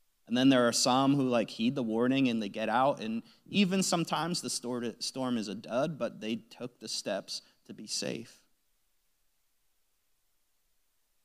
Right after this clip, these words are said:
We often know that we are responsible for the decisions that we make,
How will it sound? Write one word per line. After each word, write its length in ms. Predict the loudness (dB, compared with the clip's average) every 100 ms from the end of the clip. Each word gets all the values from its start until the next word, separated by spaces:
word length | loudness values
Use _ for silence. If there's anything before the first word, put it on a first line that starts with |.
| _ _ -2
We 100 | 2
often 460 | 2 2 2 2
know 400 | 2 0 -2 -4 -10 _
that 180 | -8 -4
we 160 | -2 0
are 160 | 0
responsible 800 | -2 -6 -8 -6 -6 -6 -4 -6
for 160 | -6 -8
the 100 | -6
decisions 580 | -4 -4 -4 -6 -8
that 180 | -10 -10
we 100 | -12
make, 460 | -14 -10 -12 -12